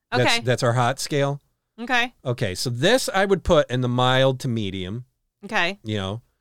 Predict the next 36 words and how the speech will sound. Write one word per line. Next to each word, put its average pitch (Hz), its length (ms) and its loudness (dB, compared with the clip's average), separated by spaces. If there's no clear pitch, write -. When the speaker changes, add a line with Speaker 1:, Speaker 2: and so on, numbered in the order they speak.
Speaker 1:
Uh, 120 460 4
medium, 175 1000 2
anywhere 151 340 0
from, 143 180 -4
like, 127 180 2
medium 139 460 0
to 135 80 2
high, 135 600 2
you're 127 140 -4
starting 120 380 0
to 120 40 -2
get 123 220 0
into 120 720 0
Speaker 2:
The 220 80 0
way 190 280 2
down. 190 560 0
Speaker 1:
Yeah, 123 360 2
the, 170 420 2
the - 20 2
Speaker 2:
Uh, 147 40 -2
Speaker 1:
way 160 200 4
down 151 340 2
through 160 160 -2
Speaker 2:
yeah. 160 160 4
Speaker 1:
there. 104 400 0
You 135 140 -2
know, 107 320 0
you, 151 160 0
people 196 300 -2
aren't 175 220 4
necessarily 156 720 2
getting 131 400 2
hurt, 147 360 -2
even 127 280 0
though 120 240 2
someone 110 520 -4